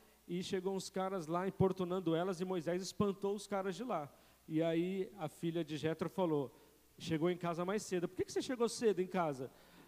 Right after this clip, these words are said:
"Ah, porque um egípcio", a Bíblia tá falando, "um egípcio ajudou a gente lá no poço." Olha que detalhe interessante. Moisés, ele foi visto como um egípcio. Imagino que as roupas dele, o jeito dele, a fisionomia dele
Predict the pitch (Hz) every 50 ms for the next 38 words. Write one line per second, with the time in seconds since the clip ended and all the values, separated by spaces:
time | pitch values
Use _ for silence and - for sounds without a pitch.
0 | - - - 202 226 233 208 - 202 196 - - 208 202 208 202 180 143 117 123
1 | 156 240 269 - - - - 147 135 135 131 151 170 208 202 - 214 208 - 233
2 | 233 196 165 147 165 170 196 208 175 143 117 113 143 208 - - - - 214 277
3 | - - - - - _ _ _ _ - 156 139 131 151 147 160 165 156 143 123
4 | 131 147 147 160 165 - - 190 170 - - - - - 143 139 139 143 143 131
5 | - 147 160 170 - - 139 135 131 - - 214 240 247 - 220 180 196 180 -
6 | - 156 143 131 123 120 - - - - _ _ _ 151 143 151 139 - - 143
7 | 131 135 - - - - - - - _ - 151 156 156 135 120 151 160 208 226
8 | 214 - - 185 165 160 165 151 - - - 185 180 156 143 175 214 - - -
9 | - 208 208 220 254 370 285 185 147 175 202 - - - - - 127 131 _ _
10 | - - - - _ _ 143 156 160 156 123 160 220 247 233 - 233 208 170 123
11 | 123 143 180 202 - 196 165 143 - 143 143 156 180 180 156 143 123 131 156 180
12 | - - 170 147 123 143 147 165 190 196 180 151 143 139 143 139 135 - 175 180
13 | 190 226 220 214 202 196 185 180 165 139 143 165 196 214 226 190 143